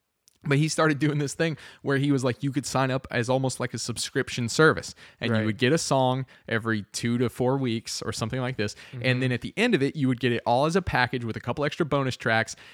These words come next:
Speaker 1: and then it would be six months or more before he would release it to everyone. So if
Speaker 2: Yeah.
Speaker 1: you were plugged in, you got the early Bazan music.
Speaker 2: Subscribe to my Patreon.
Speaker 1: Exactly.
Speaker 2: Yeah.
Speaker 1: And he even called them,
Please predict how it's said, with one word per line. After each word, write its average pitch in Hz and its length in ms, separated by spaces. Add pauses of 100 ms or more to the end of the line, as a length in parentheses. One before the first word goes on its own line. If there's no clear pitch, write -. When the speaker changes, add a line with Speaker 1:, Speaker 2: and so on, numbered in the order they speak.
(120)
Speaker 1:
and 131 260
then 127 320
it 135 160
would 120 180
be 127 220
six - 420
months 117 320
or 117 60
more 101 320
before 110 300
he 113 140
would 107 140
release 104 380
it 104 120
to - 140
everyone. 110 480 (300)
So 110 220
if 123 80
Speaker 2:
Yeah. 117 140
Speaker 1:
you 120 80
were 110 300 (220)
plugged 131 320
in, 151 320
you 120 100
got 113 220
the - 80
early 117 300
Bazan 123 460
music. 85 280
Speaker 2:
Subscribe 139 400
to 165 60
my 175 120
Patreon. 123 580
Speaker 1:
Exactly. 190 400
Speaker 2:
Yeah. 117 120
Speaker 1:
And 180 140
he 220 80
even 247 340
called 185 320
them, 156 320